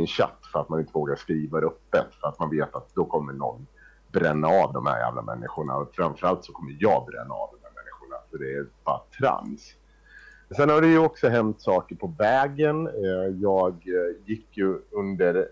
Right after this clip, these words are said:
en period smeknamnet Ahmed och hade en Gmail-adress som jag använde för att kontakta Sverigedemokraterna i lite olika frågor.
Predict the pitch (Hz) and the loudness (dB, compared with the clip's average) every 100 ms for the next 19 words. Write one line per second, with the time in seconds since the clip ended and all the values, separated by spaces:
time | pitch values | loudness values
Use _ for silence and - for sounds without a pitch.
0 | 95 92 - 98 117 95 87 - - 98 | -6 -8 -6 0 0 -2 -12 -16 -8 -2
1 | 101 101 107 101 92 82 76 - 117 135 | -2 -2 -2 0 0 0 -2 -2 2 6
2 | 131 95 73 78 92 95 _ _ _ - | 4 2 -4 -6 -8 -10 _ _ _ -8
3 | 87 92 90 90 85 - 90 85 87 - | -2 -2 0 2 0 0 -4 -4 -8 -10
4 | 101 104 107 107 117 117 120 135 - - | -6 -4 -2 2 2 2 2 2 0 -2
5 | - 82 80 76 80 80 78 - - 85 | -16 -8 -4 -4 -4 -8 -8 -14 -16 -16
6 | - 85 - - 78 92 87 87 98 107 | -14 -14 -14 -10 -10 -6 -6 -4 -4 0
7 | 147 135 - 92 78 - - 101 87 80 | 2 2 0 -4 -4 -8 -4 0 0 -2
8 | 85 87 73 82 73 - 82 85 80 | -6 -8 -8 -8 -10 -6 -6 -6 -8